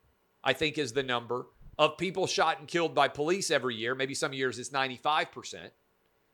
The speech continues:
"are men," that means the police are sexist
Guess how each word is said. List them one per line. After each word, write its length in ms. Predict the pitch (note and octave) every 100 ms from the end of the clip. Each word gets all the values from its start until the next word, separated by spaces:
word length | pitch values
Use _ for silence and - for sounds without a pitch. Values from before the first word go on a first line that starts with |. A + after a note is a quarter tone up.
| _ _
"are 420 | D3 C#3+ C#3 C3 - B2+
men," 500 | D#3 A3 A2 A2 C#3+ _ _ _ _ _ _ _ -
that 200 | D#3 F#3
means 260 | G3 F#3 C#3
the 80 | E3
police 600 | D3 D3+ F#3 F#3+ - -
are 340 | D#3+ D3+ D3 C3
sexist 760 | - - F3+ F#3 - C#3+ -